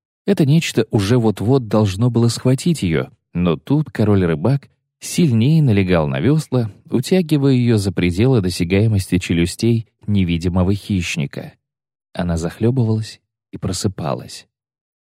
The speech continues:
Во сне недвусмысленно и экстремально эротическом она стояла на коленях на дне раскачивающейся лодки — перегнувшись через борт,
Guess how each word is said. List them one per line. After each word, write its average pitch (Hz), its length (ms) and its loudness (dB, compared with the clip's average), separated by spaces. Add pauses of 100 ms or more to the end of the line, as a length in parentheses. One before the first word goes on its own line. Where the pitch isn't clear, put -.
(480)
Во 95 220 0
сне 151 220 0
недвусмысленно 135 800 2
и - 300 -2
экстремально 110 640 0
эротическом - 1200 -2
она 98 320 2
стояла 113 480 0
на 101 140 0
коленях 110 580 0
на 90 140 2
дне 87 280 0
раскачивающейся 120 1040 0
лодки — 147 560 0 (340)
перегнувшись 92 720 0
через 123 280 2
борт, 101 460 -2